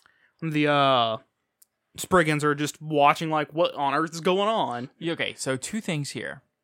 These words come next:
Speaker 2: One, I don't think it's crashing. It looks like it's got an
Speaker 1: Oh,
Speaker 2: arm
Speaker 1: oh.
Speaker 2: reaching out, destroying and setting off the volcano. And
Speaker 1: No.
Speaker 2: two, it looks like Kit is cheering.
Speaker 1: No, no, I think it's refueling.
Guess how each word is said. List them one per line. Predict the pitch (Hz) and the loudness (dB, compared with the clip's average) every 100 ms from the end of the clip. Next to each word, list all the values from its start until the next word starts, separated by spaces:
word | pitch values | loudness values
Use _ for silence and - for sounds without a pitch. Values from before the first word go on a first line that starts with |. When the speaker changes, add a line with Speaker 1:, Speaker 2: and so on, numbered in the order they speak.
| _ _ - | _ _ -10
Speaker 2:
One, | 139 202 151 - _ - | -4 -2 -2 -6 _ -4
I | 151 262 | 2 2
don't | 277 | 2
think | 214 | -2
it's | 151 | -4
crashing. | - - 117 123 147 214 233 247 _ _ _ _ _ _ _ _ - | -6 -2 2 2 0 -6 -6 -10 _ _ _ _ _ _ _ _ -4
It | 180 | 0
looks | 175 240 - | 2 0 0
like | 202 170 160 - | 0 0 -2 -8
it's | 156 - | -8 0
got | 160 | 2
an | 139 | 2
Speaker 1:
Oh, | 196 254 269 | 2 4 6
Speaker 2:
arm | 220 185 143 135 | 8 6 4 4
Speaker 1:
oh. | 196 | 4
Speaker 2:
reaching | 208 160 147 | 4 0 -2
out, | 135 | -2
destroying | 127 120 - - 160 180 165 147 139 | -4 -6 -6 -4 -2 0 0 -4 -6
and | 131 117 | -6 -6
setting | - 151 135 - | -4 -4 -2 0
off | 151 - | 2 2
the | 135 | -4
volcano. | 120 113 120 113 113 | -2 -4 -4 -6 -2
And | 151 156 | 2 4
Speaker 1:
No. | 151 | 4
Speaker 2:
two, | 135 190 202 160 | 2 -2 -4 -4
it | 131 | -4
looks | 127 151 - | -6 -6 -4
like | 123 - | -6 -8
Kit | - 151 | -10 -8
is | 117 - | -8 -12
cheering. | - - - - - _ - | -10 -12 -14 -18 -20 _ -2
Speaker 1:
No, | 175 226 226 | 4 4 4
no, | 190 233 | 2 2
I | 180 | 2
think | 202 202 | 0 -2
it's | 196 | -4
refueling. | 185 175 147 107 | -4 -2 -4 -6